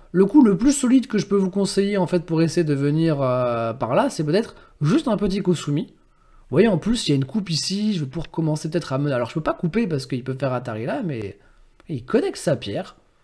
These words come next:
Il connecte, mais vous voyez, ce groupe-là,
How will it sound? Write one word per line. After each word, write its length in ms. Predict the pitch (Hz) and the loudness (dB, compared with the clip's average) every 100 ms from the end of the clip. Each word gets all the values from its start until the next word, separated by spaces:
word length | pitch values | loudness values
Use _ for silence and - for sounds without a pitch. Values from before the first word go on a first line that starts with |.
| _ _ _ _ - | _ _ _ _ -8
Il 180 | 185 202 | -6 -2
connecte, 540 | 269 285 440 - - | 0 2 0 -4 -4
mais 380 | 202 202 202 202 | -4 -2 2 2
vous 60 | 190 | 4
voyez, 220 | 208 349 | 4 4
ce 220 | - 247 | 2 -2
groupe-là, 500 | 214 196 185 254 302 | 0 -2 -2 -2 -2